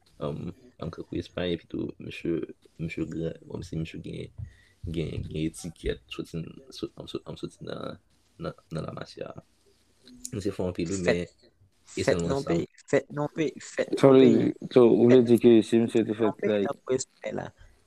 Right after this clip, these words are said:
Speaker 2: Fèt nan peyi tankou Espay la. Ti, ti milye teren ki talantyè, sa yo pa manke,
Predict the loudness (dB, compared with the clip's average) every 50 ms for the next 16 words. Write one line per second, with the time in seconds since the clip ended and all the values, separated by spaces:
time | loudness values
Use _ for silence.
0 | _ -10 -4 -2 -2 -2 -2 -4 -6 -6 -4 -2 -2 0 0 0 -2 -4 -4 -2
1 | -2 -2 -2 -4 -6 -6 -6 -6 -4 -6 -6 -8 -10 -12 _ _ _ _ _ _
2 | _ _ -20 -20 _ _ _ _ _ -2 -2 -2 -2 -4 _ _ -6 -6 -4 -4
3 | -2 0 -2 -2 -2 -2 -2 0 0 0 -2 -4 -4 -6 -4 -2 0 0 0 0
4 | -2 -4 -4 -4 -4 -2 2 2 2 2 2 2 0 -2 -2 -4 -4 -4 -4 -4
5 | -4